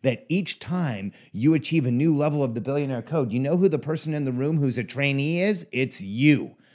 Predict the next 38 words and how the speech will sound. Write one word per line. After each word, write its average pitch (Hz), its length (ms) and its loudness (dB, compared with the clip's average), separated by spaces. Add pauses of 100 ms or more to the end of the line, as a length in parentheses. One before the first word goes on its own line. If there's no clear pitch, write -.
(240)
From 135 220 2
this 175 220 2
point 185 320 0
forward, 175 340 6
you 180 140 4
will 175 240 4
always 165 560 6
be 175 160 4
the 156 120 2
trainee. 120 560 -2 (760)
Because 151 280 6
if 156 120 0
you're 165 100 2
gonna 196 180 2
climb 180 280 0
the 160 60 0
billionaire 165 400 0
code, 175 300 0
you 151 140 0
will 180 120 2
always 170 280 4
be 139 140 2
leading 170 380 2
an 147 100 0
organization 151 800 2
you 131 120 4
have 117 160 -2
never 165 280 2
led 156 220 4
before 143 320 2
and 123 120 2
you 120 80 0
don't 139 220 0
have 139 200 -4
the 127 120 0
experience 123 540 -4
to 101 100 -12
lead. 78 300 -12